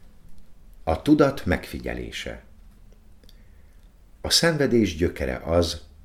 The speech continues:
amit avidzsának nevezünk. Amikor nem ismerjük,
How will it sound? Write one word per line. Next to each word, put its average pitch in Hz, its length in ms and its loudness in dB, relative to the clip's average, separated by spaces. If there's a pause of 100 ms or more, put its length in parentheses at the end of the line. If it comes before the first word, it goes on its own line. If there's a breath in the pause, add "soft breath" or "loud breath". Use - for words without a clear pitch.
(180)
amit 90 280 -2
avidzsának 64 760 -4
nevezünk. 62 720 -8 (760 soft breath)
Amikor 92 380 2
nem 117 180 4
ismerjük, 110 840 0